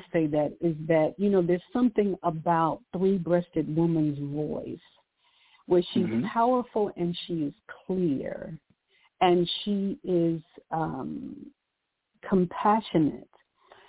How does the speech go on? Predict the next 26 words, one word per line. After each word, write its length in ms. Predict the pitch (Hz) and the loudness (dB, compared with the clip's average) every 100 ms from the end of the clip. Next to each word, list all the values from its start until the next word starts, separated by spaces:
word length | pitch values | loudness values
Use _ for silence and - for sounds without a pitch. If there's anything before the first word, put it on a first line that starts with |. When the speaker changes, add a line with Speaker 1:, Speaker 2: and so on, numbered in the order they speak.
| _ | _
Speaker 1:
but 140 | 202 208 | -2 -2
she 120 | 226 | -4
does 340 | 180 170 208 202 | -4 -2 -2 -2
not, 360 | 208 190 180 175 _ | -4 -4 -4 -8 _
uh, 180 | 180 151 - - | -6 -6 -10 -6
allow 840 | 196 180 175 175 170 170 165 160 - - | -2 0 2 4 4 2 0 -2 -6 -10
her 400 | 196 180 175 175 - | -4 -2 0 -2 -4
emotions 1080 | 180 170 160 160 165 175 175 - 147 156 156 - | 0 2 2 4 4 4 0 -6 -6 -6 -8 -6
to 120 | 165 - | -8 -2
overrule 880 | 170 175 160 156 156 160 165 175 160 | 0 2 2 2 4 2 2 0 -4
her 340 | - 160 151 - | -6 -8 -8 -6
or 300 | 165 160 151 | -6 -4 -2
run 440 | 156 170 190 190 | 0 2 2 0
anything. 760 | - 165 147 - - - - 170 _ _ _ _ _ - - - - - | -4 -6 -6 -10 -12 -10 -12 -14 _ _ _ _ _ -20 -20 -20 -6 2
Um, 360 | 175 170 170 175 | 4 6 4 2
and 180 | 180 175 | 2 4
I, 180 | 170 170 - | 4 2 0
that 320 | 165 196 208 - | 0 2 0 -4
is 120 | 202 | -6
what 400 | 185 170 180 160 - | -4 -2 -2 -4 -4
I 140 | 165 | -4
learned. 480 | 160 160 160 147 139 | -4 -4 -4 -4 -4
How 440 | 139 - 185 190 208 | -6 -4 -2 -2 -2
do 320 | 190 202 - - | -4 -4 -4 -6
I 540 | 165 160 156 151 156 _ - - | -4 -4 -4 -8 -10 _ -20 -10
write 580 | - 156 147 170 180 190 | -2 2 4 6 4 0